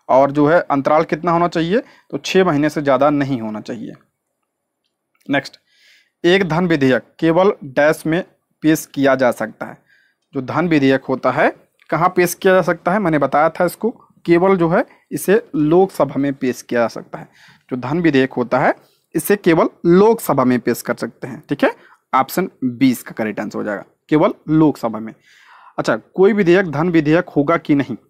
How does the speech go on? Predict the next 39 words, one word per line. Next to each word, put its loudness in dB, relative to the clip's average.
इसका -2
निर्णय 2
कौन -2
करता -4
है? -8
जो -2
लोकसभा 0
का -4
अध्यक्ष -4
होता -10
है -4
वो -2
इसका -6
निर्णय -6
करता -12
है। -18
ठीक -6
है, -2
लोकसभा -2
का -6
अध्यक्ष। -8
और 0
ध्यान 0
रखिएगा, 0
जो 2
ये 4
धन 0
विधेयक 0
होता 0
है -2
ये 2
राष्ट्रपति 0
की -2
अनुमति 0
पर 0
जो 0
है -2
लोकसभा 2
में 2